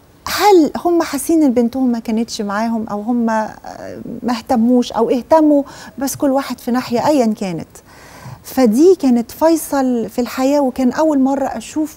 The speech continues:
والدي وأنا عندي ستاشر سنة، أمي كانت بتعمل عملية وهو جه من بلجيكا،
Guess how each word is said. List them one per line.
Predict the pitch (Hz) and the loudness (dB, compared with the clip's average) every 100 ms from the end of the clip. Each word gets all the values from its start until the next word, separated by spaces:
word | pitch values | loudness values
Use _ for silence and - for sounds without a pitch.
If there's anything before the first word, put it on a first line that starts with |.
| - | -6
والدي | 254 302 220 233 233 - - | 0 0 0 -4 -8 -10 -8
وأنا | 233 | -6
عندي | 226 226 208 | -4 -6 -8
ستاشر | 214 - 247 254 247 226 | -14 -8 -4 -4 -6 -10
سنة، | - 240 233 233 | -10 -8 -8 -4
أمي | 262 262 226 | 0 0 0
كانت | - 208 202 202 | -4 -6 -6 -8
بتعمل | 214 233 233 | -6 -4 -4
عملية | 220 208 202 214 226 233 - - - | -4 -4 -2 0 -2 -4 -20 -14 -4
وهو | 247 294 | 2 4
جه | 240 262 | 4 2
من | 254 226 | 2 2
بلجيكا، | 214 185 196 202 247 | 0 -2 -6 -4 -6